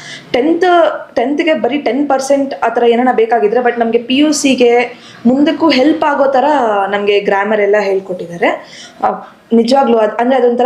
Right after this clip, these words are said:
ಒಳ್ಳೆ ಬೇಸಿಕ್ ಗ್ರಾಮರ್‌ಗೆ ಎಲ್ಲ ತುಂಬಾ ಚೆನ್ನಾಗಿದೆ. ಮ್ಯಾಥ್ಸು, ಸೈನ್ಸ್ ಕೂಡ ತುಂಬಾ ಚೆನ್ನಾಗಿತ್ತು. ನಮ್ಗೆ ಬರೀ ಥಿಯರಿಟಿಕಲಿ ಮಾತ್ರ ಅಲ್ಲ,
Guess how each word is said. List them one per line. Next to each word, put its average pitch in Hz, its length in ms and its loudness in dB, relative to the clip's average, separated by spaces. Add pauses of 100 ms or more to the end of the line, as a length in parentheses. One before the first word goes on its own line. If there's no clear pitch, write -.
ಒಳ್ಳೆ 240 320 0
ಬೇಸಿಕ್ 240 560 -2 (120)
ಗ್ರಾಮರ್‌ಗೆ 208 580 0
ಎಲ್ಲ 196 300 0 (340)
ತುಂಬಾ 202 180 0
ಚೆನ್ನಾಗಿದೆ. 190 380 -2 (500)
ಮ್ಯಾಥ್ಸು, 262 400 0
ಸೈನ್ಸ್ 262 340 0
ಕೂಡ 247 140 2 (120)
ತುಂಬಾ 220 180 0
ಚೆನ್ನಾಗಿತ್ತು. 208 480 -2
ನಮ್ಗೆ 220 380 2 (420)
ಬರೀ 285 520 2 (100)
ಥಿಯರಿಟಿಕಲಿ 277 680 2
ಮಾತ್ರ 208 320 0
ಅಲ್ಲ, 185 240 2